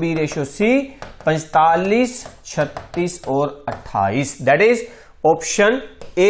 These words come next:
is the right answer। क्लियर है? तो जब भी ऐसा क्वेश्चन आएगा, आपको उसको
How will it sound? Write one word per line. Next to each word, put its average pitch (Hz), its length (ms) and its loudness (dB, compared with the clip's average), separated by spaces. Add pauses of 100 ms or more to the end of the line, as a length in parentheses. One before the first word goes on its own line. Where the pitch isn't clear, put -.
(120)
is 151 160 0
the 190 120 4 (520)
right 131 260 2
answer। - 300 -10 (340)
क्लियर 233 220 4
है? 269 80 2 (240)
तो 190 80 4
जब 208 140 4
भी 226 80 6
ऐसा 220 200 4
क्वेश्चन 208 280 2
आएगा, 196 220 6
आपको 190 260 2
उसको 220 280 2